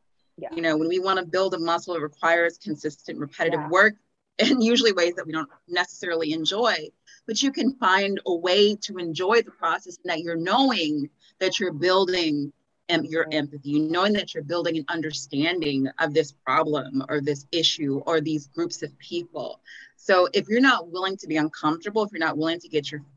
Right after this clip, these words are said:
Speaker 2: your feelings hurt, then you're not really willing to do this work.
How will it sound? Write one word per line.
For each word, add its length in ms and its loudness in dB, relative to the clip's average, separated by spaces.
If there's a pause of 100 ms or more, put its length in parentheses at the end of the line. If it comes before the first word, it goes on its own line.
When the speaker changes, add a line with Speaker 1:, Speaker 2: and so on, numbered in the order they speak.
Speaker 2:
your 360 2 (600)
feelings 440 4
hurt, 240 0 (160)
then 120 4
you're 100 2
not 180 2
really 180 -2
willing 280 -2
to 100 -12
do 160 -2
this 300 -8
work. 240 -2